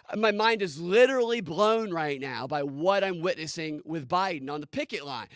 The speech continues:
This is blowing Chris Hayes' mind, as, as I'm pro-, I'm assuming he's blowing himself at the same time. And then you have Bernie, Bernie Sanders, who has to come out and make a statement when it comes to people standing in solidarity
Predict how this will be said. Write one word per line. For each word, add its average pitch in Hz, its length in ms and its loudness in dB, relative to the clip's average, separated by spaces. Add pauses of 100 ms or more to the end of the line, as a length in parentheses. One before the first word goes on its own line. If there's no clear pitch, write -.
(140)
This 285 280 -2
is 269 160 -2
blowing 185 640 2 (260)
Chris 226 280 -2
Hayes' 185 380 2
mind, 196 420 -2 (240)
as, 240 400 4
as 226 360 2
I'm 208 200 -2
pro-, 240 340 2
I'm 220 140 2
assuming 240 400 -2
he's 196 120 -2
blowing 196 280 4
himself 170 480 -2 (240)
at 147 100 -8
the - 80 -10
same 190 240 0
time. 202 320 0 (240)
And 208 160 -2
then 254 100 -2
you 226 100 2
have 202 360 2
Bernie, 190 320 -2 (100)
Bernie 180 280 2
Sanders, 240 420 0 (240)
who 180 140 4
has 254 180 4
to 202 100 -2
come 190 140 -4
out 180 160 0 (220)
and 170 100 -2
make 180 140 4
a 165 40 -2
statement 180 300 0
when 175 80 -2
it 160 80 -8
comes 180 200 -6
to 160 80 -18
people 196 280 -8 (220)
standing 202 440 2
in 185 60 2
solidarity 190 560 2